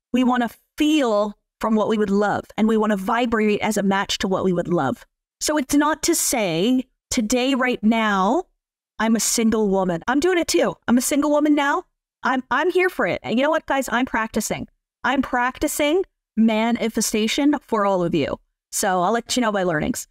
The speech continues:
Um, but the funny thing about that, though, is that if you're a single person and you want love in your life, you want love, passionate, real love, you can't be sitting over here in the vibration of, "I don't have love.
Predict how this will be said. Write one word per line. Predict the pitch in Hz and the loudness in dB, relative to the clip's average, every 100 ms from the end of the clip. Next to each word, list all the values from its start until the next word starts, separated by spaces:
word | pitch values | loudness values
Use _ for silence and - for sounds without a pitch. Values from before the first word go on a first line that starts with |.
| _ _ _ | _ _ _
Um, | 226 208 196 185 196 - _ _ | -2 0 0 -2 -6 -12 _ _
but | 220 285 269 | -2 -2 -2
the | 220 277 | -4 -6
funny | - 311 403 | -2 2 2
thing | 381 330 | 2 2
about | 277 339 | 2 0
that, | - 269 | -2 -4
though, | - 156 135 | -2 0 0
is | - 214 | -2 -2
that | 214 - | -2 -2
if | 233 | 0
you're | 240 240 339 440 - | 2 2 2 0 -2
a | |
single | 277 - - 285 285 262 | -4 -2 0 0 0 -2
person | - 240 - 196 | -2 -2 -2 0
and | 196 | 2
you | 233 269 | 2 2
want | 247 240 | 0 0
love | 220 214 240 254 247 | 0 0 2 0 -2
in | 226 | 0
your | 214 190 | 0 0
life, | 180 131 - | 0 -4 -4
you | 220 240 | 0 2
want | 240 240 240 - _ | 2 0 -2 -6 _
love, | 190 220 220 185 - - | -2 0 0 -2 -8 -6
passionate, | - 247 - 247 214 | -4 -2 -2 -2 0
real | 233 247 226 | 0 0 2
love, | 226 254 247 202 _ _ _ _ _ | 2 0 0 -2 _ _ _ _ _
you | 311 359 | -4 -2
can't | 453 466 | -2 -2
be | 427 | -2
sitting | 381 - 370 370 | -2 -2 0 2
over | 302 226 220 | 2 0 0
here | 208 208 | 0 0
in | 208 220 | 2 2
the | 220 | 0
vibration | 240 226 196 208 285 277 226 196 | 0 -2 -2 0 0 0 -2 0
of, | 202 196 - _ _ - | 0 -2 -6 _ _ -6
"I | 220 | -4
don't | 214 226 226 | -2 -2 -2
have | - 220 220 | -2 0 0
love. | 196 196 208 190 156 202 | 0 0 2 0 -2 -6